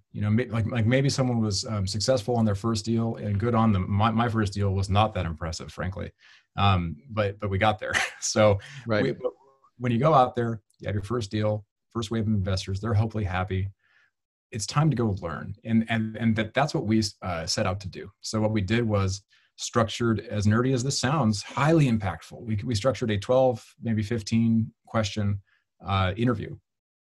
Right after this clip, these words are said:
Speaker 1: And it's a no pitch thing. You know, I wasn't going out to people trying to figure out how they can get into a deal. I was trying to go out and learn about them more.
Speaker 2: Mm-hmm.
Speaker 1: And we went out to sixty, maybe somewhere between fifty-five and sixty folks. Um, I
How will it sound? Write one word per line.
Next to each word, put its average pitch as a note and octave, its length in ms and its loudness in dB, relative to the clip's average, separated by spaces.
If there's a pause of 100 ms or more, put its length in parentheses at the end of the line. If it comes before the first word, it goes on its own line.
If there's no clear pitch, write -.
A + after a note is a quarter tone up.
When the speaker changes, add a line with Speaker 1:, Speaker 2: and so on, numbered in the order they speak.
(160)
Speaker 1:
And G#2 500 0 (120)
it's G#2+ 200 0
a G#2 60 2
no G#2 260 6
pitch C3+ 280 0
thing. G#2+ 400 2
You G#2+ 100 -4
know, G2+ 60 0
I G#2 40 2
wasn't G#2+ 280 2
going A2+ 240 4
out A2+ 180 2
to G#2+ 440 0
people G#2+ 340 0
trying G#2+ 260 0
to G#2 60 0
figure A2 360 -2
out G2+ 140 0
how G2+ 100 -2
they G2+ 120 0
can F#2+ 80 0
get G2 160 -2
into G2 200 -2
a F2+ 60 -4
deal. E2+ 180 -6
I E2 60 -6
was F2+ 80 -6
trying B2+ 220 -2
to B2+ 40 0
go A#2 140 2
out G#2+ 80 4
and F#2 220 0
learn A2 300 2
about F#2+ 380 -4
them G2 200 2
more. F#2+ 440 0 (360)
Speaker 2:
Mm-hmm. G2+ 220 -8
Speaker 1:
And G#2 180 4
we G#2 80 0
went A2+ 240 2
out A2+ 160 2
to G2+ 180 -2
sixty, A#2 680 -2
maybe A#2 300 0 (360)
somewhere C#3 260 2
between A#2+ 220 0
fifty-five G#2+ 580 -2
and F#2+ 100 -2
sixty G2+ 320 -6
folks. - 460 -8 (480)
Um, F#2+ 400 4 (180)
I G#2 160 0